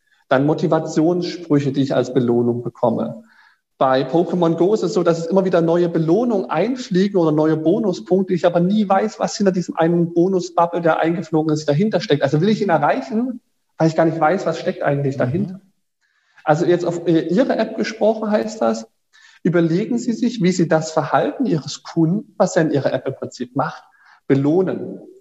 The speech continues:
Speaker 1: Kann er da Punkte bei Ihnen sammeln? Kann er gewisse Badges, Auszeichnungen bekommen?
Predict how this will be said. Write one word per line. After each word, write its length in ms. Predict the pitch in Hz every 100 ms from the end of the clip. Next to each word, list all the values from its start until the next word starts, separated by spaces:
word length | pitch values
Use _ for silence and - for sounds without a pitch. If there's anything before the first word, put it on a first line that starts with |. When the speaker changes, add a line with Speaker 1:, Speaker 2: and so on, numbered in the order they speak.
| _ -
Speaker 1:
Kann 160 | 151
er 80 | 160
da 100 | 151
Punkte 520 | 147 - 190 214 185
bei 180 | - 143
Ihnen 240 | 147 131 131
sammeln? 560 | 131 117 120 123 127 - - -
Kann 140 | - 147
er 60 |
gewisse 480 | 151 143 156 165 151
Badges, 560 | 151 165 190 - 156 -
Auszeichnungen 920 | 208 240 - - 165 147 147 135 127
bekommen? 580 | 127 127 143 131 113 107